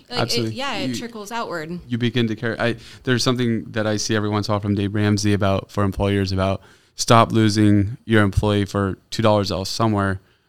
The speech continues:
Speaker 2: Go and create and help them have financial freedom.
Speaker 1: Yeah.
Speaker 2: And it's that same concept in whatever else. Stop being scared of losing your employee to whatever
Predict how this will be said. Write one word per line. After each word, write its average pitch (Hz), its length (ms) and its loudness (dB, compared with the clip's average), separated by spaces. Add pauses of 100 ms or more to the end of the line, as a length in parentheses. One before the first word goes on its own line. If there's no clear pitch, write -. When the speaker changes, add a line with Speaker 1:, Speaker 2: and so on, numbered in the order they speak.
(140)
Speaker 2:
Go 117 160 6
and 110 140 6
create 107 280 0
and 98 120 -2
help 104 280 -2
them 107 220 4
have 98 240 0
financial 98 400 0
freedom. 90 400 -4 (260)
Speaker 1:
Yeah. 339 260 -2
Speaker 2:
And 110 140 4
it's - 260 2
that 117 220 4
same 113 240 6
concept 110 580 2
in 107 120 2
whatever 107 320 6
else. 98 220 2
Stop 113 520 6 (360)
being 113 260 4
scared 113 240 0
of 104 100 -2
losing 113 360 2
your 110 140 2
employee 107 420 0
to - 140 -6
whatever 101 420 -2